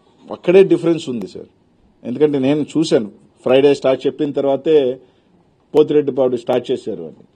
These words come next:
మళ్ళీ అక్కడే ట్వంటీ సిక్స్ టీఎంసీ నీళ్ళు ఇంపోర్ట్ చేసుకున్నారు, ఫార్టీ ఫైవ్ చేసుకుంటా అంటే ఈ మూడు రోజుల్లో ట్వంటీ సిక్స్ అంటే అర్థం కాలేదు నాకు దానికి సంబంధించిన. ఎందుకు-, ఎందుకంటే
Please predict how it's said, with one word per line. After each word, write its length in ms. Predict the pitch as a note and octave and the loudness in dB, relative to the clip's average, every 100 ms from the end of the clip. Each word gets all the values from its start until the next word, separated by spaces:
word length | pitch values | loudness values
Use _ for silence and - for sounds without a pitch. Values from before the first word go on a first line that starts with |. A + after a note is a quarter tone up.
| _ _ | _ _
మళ్ళీ 260 | B2+ E3 E3+ | -4 2 2
అక్కడే 320 | D3 E3 F3+ | 4 2 2
ట్వంటీ 300 | E3 D#3+ D#3+ | 2 0 -2
సిక్స్ 200 | E3 - | -4 -4
టీఎంసీ 360 | D#3 D3+ C#3+ | -2 -2 -4
నీళ్ళు 220 | D3+ C#3+ C3+ | -4 -4 -4
ఇంపోర్ట్ 300 | C3+ C#3 C#3 | -2 -2 -2
చేసుకున్నారు, 340 | C3 C3 C3+ | -4 -6 -8
ఫార్టీ 280 | C3 B2 B2+ | -2 -2 -2
ఫైవ్ 220 | C#3+ C3 | -4 -2
చేసుకుంటా 380 | B2+ A#2+ A#2 A2 | -2 -4 -10 -10
అంటే 140 | A#2+ D#3 | -8 -6
ఈ 40 | |
మూడు 220 | B2+ A#2+ | -2 2
రోజుల్లో 200 | C#3+ D3 | 2 2
ట్వంటీ 220 | C#3+ C#3 | 0 -6
సిక్స్ 240 | C#3 B2+ - | -6 -8 -6
అంటే 300 | C#3 C3+ A2+ - _ _ | 0 0 0 -6 _ _
అర్థం 320 | A#2 C3+ G#3 | -2 4 4
కాలేదు 280 | G#3 F3+ D#3+ | 6 6 6
నాకు 220 | C#3 A#2 | 4 -2
దానికి 260 | A2+ A2+ G#2 | -2 -4 -6
సంబంధించిన. 840 | A2+ B2+ C#3 C3+ A#2+ A#2+ G#2+ E2+ - | -4 -2 -2 -4 -6 -8 -8 -10 -10
ఎందుకు-, 220 | C#3 F3 | -6 -4
ఎందుకంటే 540 | F3 F3+ F3 F3+ D#3+ | -2 -2 0 0 0